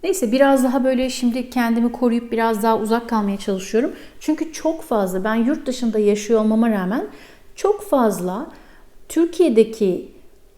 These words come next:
eee, haberlere maruz bırakıyorum kendimi. Çok takip ettiğim için. Yani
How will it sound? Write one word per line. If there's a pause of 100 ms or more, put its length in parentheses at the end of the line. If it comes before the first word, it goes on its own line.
eee,
haberlere
maruz
bırakıyorum
kendimi.
Çok
takip
ettiğim
için. (1080)
Yani